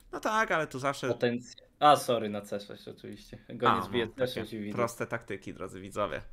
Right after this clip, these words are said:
Speaker 1: Goniec
Speaker 2: Tak,
Speaker 1: C sześć
Speaker 2: tak.
Speaker 1: i jak przeciwnik zbije, to tu. Więc król na F osiem musiał iść, a musiał
Speaker 2: No, ale
Speaker 1: iść, a
Speaker 2: to już
Speaker 1: wiesz, to już
Speaker 2: niedobrze.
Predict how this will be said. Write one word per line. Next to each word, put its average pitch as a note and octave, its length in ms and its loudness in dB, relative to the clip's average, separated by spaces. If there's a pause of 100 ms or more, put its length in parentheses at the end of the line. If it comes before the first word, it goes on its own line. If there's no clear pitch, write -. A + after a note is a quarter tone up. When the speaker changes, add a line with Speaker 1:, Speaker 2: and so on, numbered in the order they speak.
(140)
Speaker 1:
Goniec G2+ 260 -6
Speaker 2:
Tak, - 80 -18
Speaker 1:
C D#3 140 2
sześć B2+ 280 -4
Speaker 2:
tak. - 100 -12
Speaker 1:
i G2+ 240 -8 (520)
jak G2+ 140 -10
przeciwnik G2 340 -10
zbije, G#2 440 -8 (320)
to G2 100 -10
tu. C3+ 300 -6 (1040)
Więc A2+ 340 -4
król A2+ 300 -4
na G2+ 140 0
F A2 140 -6
osiem C3+ 300 0
musiał B2+ 300 -4
iść, A#2 320 -6
a E2+ 320 -4
musiał A#2 280 0
Speaker 2:
No, F3+ 60 10
ale D#3 180 6
Speaker 1:
iść, C#3+ 80 2
a - 40 0
Speaker 2:
to C#3 60 2
już C3 120 2
Speaker 1:
wiesz, - 80 -8
to B2+ 60 -2
już B2 120 0
Speaker 2:
niedobrze. G#2 400 -2